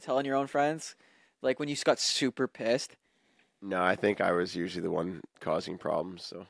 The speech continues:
Speaker 1: I was, no, I was too, but, like, when you got a whole bunch of troublemakers together,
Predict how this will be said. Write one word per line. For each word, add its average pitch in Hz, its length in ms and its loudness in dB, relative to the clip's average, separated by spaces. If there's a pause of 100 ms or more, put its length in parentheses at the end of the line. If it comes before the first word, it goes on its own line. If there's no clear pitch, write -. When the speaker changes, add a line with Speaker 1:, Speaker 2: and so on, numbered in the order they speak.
Speaker 1:
I 143 160 -2
was, 214 280 4
no, 285 200 0
I 165 160 6
was 180 220 6
too, 160 260 0
but, 117 140 -2
like, 117 240 0 (160)
when 127 180 -6
you 139 60 -6
got 151 100 8
a 123 40 2
whole 143 200 -2
bunch 123 240 0
of 135 120 -6
troublemakers 147 680 0
together, 139 560 2